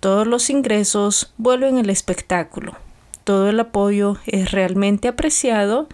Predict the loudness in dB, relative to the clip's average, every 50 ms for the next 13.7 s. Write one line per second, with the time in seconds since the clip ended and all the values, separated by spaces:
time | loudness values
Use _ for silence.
0 | -18 -20 -20 -20 -12 -4 -2 0 2 2 2 2 2 0 0 0 0 2 2 2
1 | 2 2 0 0 -2 -6 -12 _ _ _ _ -2 0 0 0 0 0 -2 -2 -2
2 | -2 0 0 0 0 -4 -6 -8 -8 -10 -8 -8 -8 -8 -10 -14 -18 -14 -10 -10
3 | -10 -10 -10 -14 -18 -20 -20 -20 -8 _ 2 4 4 6 6 4 4 2 0 -2
4 | -2 -4 -8 -12 -12 -10 _ -2 0 0 2 2 2 0 0 0 0 0 0 0
5 | -2 -4 -2 -2 0 2 2 2 2 2 2 2 2 2 0 0 0 0 0 0
6 | 0 0 0 0 0 -2 -2 -2 -2 0 0 2 2 2 2 2 0 2 2 2
7 | 2 0 0 -2 -4 -4 -2 0 0 2 2 0 0 -2 -6 -6 -4 -4 -6 -8
8 | -12 _ -20 -20 -20 -20 -20 -20 -6 -2 -2 -2 -2 -2 -4 -4 -2 -2 -2 -2
9 | 0 0 -2 -2 -2 -4 -10 -14 -16 -20 -20 -20 _ _ -2 0 0 0 0 -2
10 | -2 0 0 2 2 2 2 2 0 0 0 0 -2 -4 -6 -8 -6 -4 -4 -2
11 | 0 0 0 0 0 0 0 0 0 0 0 0 0 -2 -2 -2 -2 -2 -2 -2
12 | 0 0 2 2 2 2 2 0 0 0 0 0 0 -2 -2 -2 -2 -2 -2 -2
13 | -2 0 0 0 -2 -2 -2 -2 0 0 -2 -2 -4